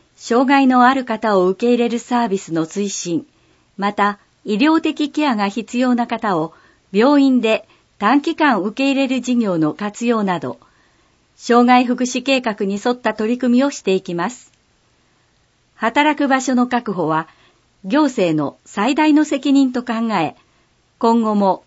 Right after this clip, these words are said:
新規就労、五百人サポート事業のような事業を積極的に展開していきます。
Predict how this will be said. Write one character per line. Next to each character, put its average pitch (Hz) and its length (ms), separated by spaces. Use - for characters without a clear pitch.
新 302 360
規 170 180
就 220 360
労、 175 320
五 190 140
百 294 260
人 302 240
サ 277 180
ポ 285 200
ー 285 40
ト 277 140
事 262 160
業 226 220
の 196 100
よ 208 180
う 190 40
な 185 160
事 214 160
業 170 260
を 160 240
積 202 300
極 294 240
的 277 240
に 294 160
展 208 280
開 220 200
し - 80
て 226 120
い 214 80
き 208 120
ま 208 160
す。 - 260